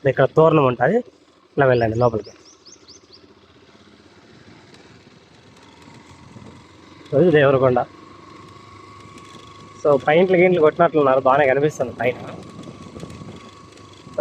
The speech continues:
మధ్య మధ్యలో మనకి తోటలు, అలాగే ఇక్కడ కళ్యాణ మండపం కూడా కట్టించినారు. నేను రాక చాలా రోజులు అవుతుంది.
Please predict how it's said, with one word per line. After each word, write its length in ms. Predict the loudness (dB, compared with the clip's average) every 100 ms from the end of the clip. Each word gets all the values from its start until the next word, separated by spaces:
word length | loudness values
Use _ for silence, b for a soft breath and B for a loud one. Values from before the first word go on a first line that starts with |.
| 0
మధ్య 160 | 2 2
మధ్యలో 280 | 4 4 4
మనకి 260 | 2 0 -2 -2 -4 -16 _ -20 -16 -2
తోటలు, 420 | 2 4 2 2 0 _ _ _ _ -8
అలాగే 200 | -4 -4
ఇక్కడ 180 | 0 0 0 -2 -6
కళ్యాణ 240 | -2 0 2
మండపం 300 | 0 0 0 2
కూడా 120 | 0
కట్టించినారు. 440 | 0 -2 -8 -10 -10 -12 _ _ _ _ _ _ _ -20 -20 -20 -14 -2
నేను 160 | 2 4 2
రాక 200 | 2 0 0
చాలా 160 | 0 2
రోజులు 180 | 2 2
అవుతుంది. 320 | -2 -4 -6